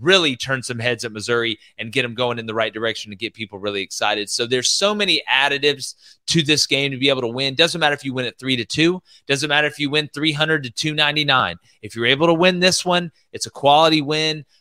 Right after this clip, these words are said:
Uh, you get to that five and oh mark, and, and all of a sudden, the, the hot seat for Eli Drinkwitz, even though he got that two-year extension, we've seen coaches get fired after getting extensions. This wouldn't be the first time.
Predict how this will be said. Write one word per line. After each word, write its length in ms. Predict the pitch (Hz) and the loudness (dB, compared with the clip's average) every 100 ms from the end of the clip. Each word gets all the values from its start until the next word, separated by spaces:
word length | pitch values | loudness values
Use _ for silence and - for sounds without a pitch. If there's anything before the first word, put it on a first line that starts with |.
| _ | _
Uh, 340 | 113 123 113 87 | 0 2 2 -4
you 140 | 120 | -6
get 140 | 160 | -4
to 80 | 165 | 0
that 240 | 156 135 - | 0 2 2
five 220 | 147 139 | 2 2
and 100 | 139 | 0
oh 120 | 151 | -2
mark, 380 | 135 123 117 - _ _ | 0 0 0 -4 _ _
and, 200 | 113 113 107 | -8 -6 -6
and 120 | 113 | 0
all 140 | 123 | 0
of 60 | 135 | 0
a 40 | |
sudden, 460 | - 160 143 135 117 | 0 0 0 -4 -4
the, 140 | 135 123 | -4 0
the 140 | 127 | 0
hot 320 | 120 185 180 | 4 4 2
seat 320 | - 175 160 | 0 0 -2
for 140 | - 151 | -2 0
Eli 260 | 160 147 | 4 4
Drinkwitz, 520 | 139 151 165 147 131 143 | 2 -2 -4 -4 -4 -4
even 140 | 139 | -2
though 100 | 143 | 0
he 80 | 139 | 2
got 200 | 135 135 | 2 2
that 180 | 135 127 | 0 -2
two-year 360 | 147 139 131 | -2 0 -2
extension, 640 | 113 - 143 139 - 120 113 _ - | -2 -4 -2 -2 -4 -6 -8 _ -10
we've 120 | 110 | -8
seen 220 | - 143 | -6 -4
coaches 320 | 143 135 127 | -2 -2 -2
get 180 | 120 139 | -6 -4
fired 320 | - 139 135 | 0 2 2
after 160 | 135 139 | 0 -2
getting 280 | 127 135 127 | -4 -4 -4
extensions. 520 | 113 - 143 - 98 | -10 -8 -8 -8 -12
This 160 | 110 - | -12 -12
wouldn't 160 | 127 | -10
be 80 | 123 | -8
the 80 | 107 | -8
first 320 | - 135 - | -4 -4 -4
time. 260 | 113 110 | 0 0